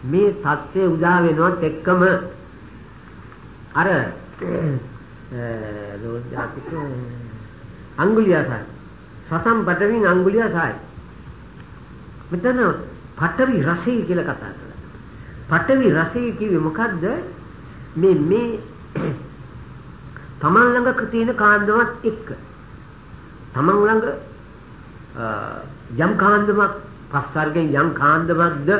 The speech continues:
කටද ඒ අවස්ථාවේ එල්ල වුණේ එම වර්ගය. එම වර්ගයේ එකත් එක්ක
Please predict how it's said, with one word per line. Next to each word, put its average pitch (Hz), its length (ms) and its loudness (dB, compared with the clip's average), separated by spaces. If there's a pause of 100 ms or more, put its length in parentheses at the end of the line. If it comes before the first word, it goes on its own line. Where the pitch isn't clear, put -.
(1000)
කටද 220 320 0 (340)
ඒ 180 160 4
අවස්ථාවේ 202 840 4
එල්ල 175 180 4
වුණේ 208 300 2 (260)
එම 196 280 2
වර්ගය. 208 460 4 (1500)
එම 220 200 4
වර්ගයේ 233 640 4
එකත් 208 320 -2
එක්ක - 200 -4